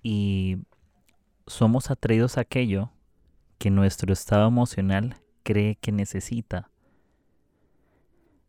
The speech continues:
Pero no siempre lo que creemos que, que necesitamos es lo que necesitamos porque el corazón es engañoso. Eso lo dice Jeremías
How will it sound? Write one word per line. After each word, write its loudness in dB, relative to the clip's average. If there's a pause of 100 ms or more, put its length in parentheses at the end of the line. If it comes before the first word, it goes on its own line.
(180)
Pero 6
no 4
siempre -2
lo -2
que -4
creemos 2
que, 0 (120)
que 2
necesitamos 2
es 2
lo 4
que 2
necesitamos 2
porque -2
el 4
corazón 0
es -2
engañoso. 2
Eso 2
lo 2
dice 2
Jeremías 2